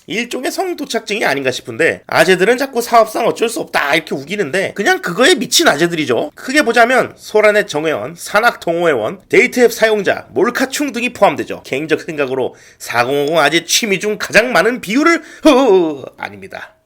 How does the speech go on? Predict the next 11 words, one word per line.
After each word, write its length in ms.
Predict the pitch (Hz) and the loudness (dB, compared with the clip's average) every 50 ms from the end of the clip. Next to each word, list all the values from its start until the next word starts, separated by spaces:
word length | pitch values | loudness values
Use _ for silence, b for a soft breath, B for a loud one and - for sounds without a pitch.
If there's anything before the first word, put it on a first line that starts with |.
| _ - | _ -10
<clears throat> 840 | - - - - 65 60 - _ _ _ _ _ _ _ _ _ | -10 -8 -8 -10 -12 -12 -14 _ _ _ _ _ _ _ _ _
두 100 | - 147 | -8 -4
번째는 480 | 156 185 180 - - 123 143 135 - - b b b b b b | -2 -2 -2 0 -2 -2 -2 -2 -4 -6 b b b b b b
오늘도 500 | b - 135 156 202 220 220 254 240 220 | b 4 6 8 8 6 6 4 2 2
내일도 480 | 196 160 190 214 208 202 175 170 131 - | 4 4 6 6 6 4 2 0 -2 -2
티업, 420 | - - 330 359 - - - - _ _ | 0 4 6 6 6 4 0 -14 _ _
뭐 240 | 120 123 156 208 | -2 2 2 2
주말 460 | 208 - - 180 165 143 160 - - b b b b | 2 0 0 2 2 2 2 2 -2 b b b b
무조건 540 | - 160 180 - - - - 233 196 - 143 | -6 -2 -2 -2 -2 -4 -4 -4 -4 -2 0
라운딩이지. 720 | 131 143 160 170 170 175 175 180 156 143 120 110 - _ b b b b b | 0 0 2 0 -2 -4 -6 -8 -8 -8 -8 -10 -10 _ b b b b b
골프충, 640 | b - 277 330 320 - - - - 185 120 101 98 | b 4 4 4 4 2 2 2 2 2 2 0 -10